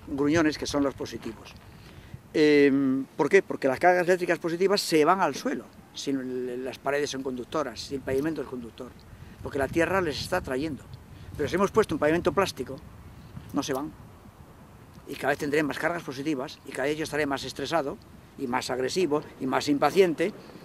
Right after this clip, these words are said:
hasta el extremo de afectar a mi sistema inmunitario. O sea, aumenta mucho la capa-, el riesgo de enfermar. A medida que hay estrés,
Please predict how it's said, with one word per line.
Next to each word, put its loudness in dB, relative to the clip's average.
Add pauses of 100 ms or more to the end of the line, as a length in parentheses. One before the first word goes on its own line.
(300)
hasta -4
el 2
extremo 2
de 6
afectar 2
a 4
mi 0
sistema 2
inmunitario. 0 (400)
O -18
sea, -6
aumenta 0
mucho 0 (300)
la -4
capa-, -4 (100)
el -2
riesgo -2
de 0
enfermar. -4 (1900)
A -10
medida 4
que 4
hay 4
estrés, -2